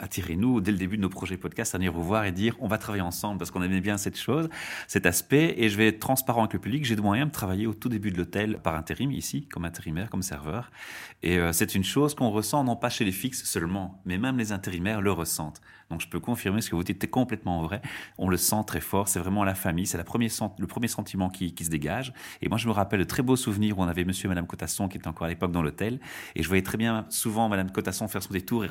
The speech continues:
arranger les fleurs. Et chaque détail était revu. C'était vraiment quelque chose de fantastique. Alors un petit clin d'œil à eux au passage, s'ils nous écoutent. <laughs> Voilà. Alors on va maintenant parler du côté E P R H, justement.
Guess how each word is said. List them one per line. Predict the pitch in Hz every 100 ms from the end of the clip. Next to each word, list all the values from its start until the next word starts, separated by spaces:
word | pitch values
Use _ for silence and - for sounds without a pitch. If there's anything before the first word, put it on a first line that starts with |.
| 87
arranger | 107 92 95 98
les | 85
fleurs. | - 104 120 123 - -
Et | -
chaque | - - 113
détail | 98 95 104 104
était | 98 90
revu. | 92 87 92 120 - - - -
C'était | - 101
vraiment | 92 98 110
quelque | 104
chose | 110
de | 92
fantastique. | 104 92 82 - 80 -
Alors | 107 104
un | 101
petit | 95
clin | 92 90
d'œil | 92
à | 87
eux | 98
au |
passage, | 92 - 90 98
s'ils | -
nous | 98 82
écoutent. | - - - - -
<laughs> | 131 - 120
Voilà. | 104 73 - - - -
Alors | 107
on | 117
va | 117
maintenant | 113 120 127
parler | 123 107 123 123
du | 110 92
côté | - 95 113 107
E | 98
P | 98 82
R | 85
H, | 135
justement. | - - 87 104 143